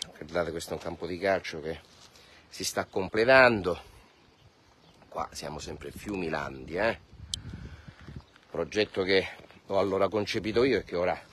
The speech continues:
il buon sindaco Giovanni De Luca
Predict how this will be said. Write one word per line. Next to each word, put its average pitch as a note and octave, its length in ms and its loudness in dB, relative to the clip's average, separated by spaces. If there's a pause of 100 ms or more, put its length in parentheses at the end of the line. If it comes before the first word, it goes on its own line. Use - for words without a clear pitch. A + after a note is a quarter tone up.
(480)
il A2+ 180 -8
buon B2 300 6
sindaco G#2+ 920 6
Giovanni C3+ 840 10
De D#3+ 200 10
Luca C3+ 760 4